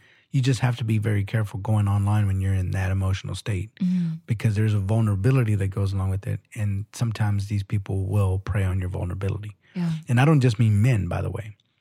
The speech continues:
Speaker 1: Um, saying, you know, like, a woman's vulnerable, she just got divorced, she's emotional, and it's like, "Oh, that's gonna be, that's gonna be an easy target right there." It's like, yeah, it is. And the reverse for a guy that's been divorced, maybe he's been,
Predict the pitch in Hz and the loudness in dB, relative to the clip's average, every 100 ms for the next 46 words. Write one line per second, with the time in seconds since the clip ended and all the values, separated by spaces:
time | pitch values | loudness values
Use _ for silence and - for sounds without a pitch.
0 | _ - 107 101 98 92 95 110 110 98 | _ -8 -2 0 0 -2 -4 -4 -2 0
1 | 98 110 101 98 95 95 104 107 101 98 | 0 0 0 0 -2 0 2 4 2 2
2 | 104 104 98 95 95 - 95 98 95 95 | 2 2 2 0 0 -2 -4 -4 -2 -2
3 | 92 95 95 98 92 95 95 - 92 90 | -2 -2 -2 -4 -2 -2 -2 -2 -2 -2
4 | 92 98 98 107 101 92 95 95 98 92 | -4 -6 0 2 2 2 -2 -2 -4 -4
5 | 92 92 95 - _ _ _ _ - 104 | -2 -2 -4 -10 _ _ _ _ -4 -4
6 | 101 104 101 101 101 101 98 95 92 101 | -2 -2 0 0 0 0 0 -2 -2 0
7 | 101 98 92 87 95 85 98 _ - 151 | 0 0 -6 -8 -8 -8 -10 _ -8 -2
8 | 123 - _ 123 151 98 127 104 95 - | -2 -6 _ 0 2 4 2 2 -2 -8
9 | _ _ _ - 107 107 107 117 101 156 | _ _ _ -2 2 0 2 2 4 4
10 | 104 - - - 107 101 107 120 104 98 | 4 -2 -14 -4 -2 0 2 2 2 0
11 | 110 101 95 95 95 98 98 98 98 95 | 0 0 0 0 0 -2 -2 -2 -2 -2
12 | 98 104 - | -4 -8 -12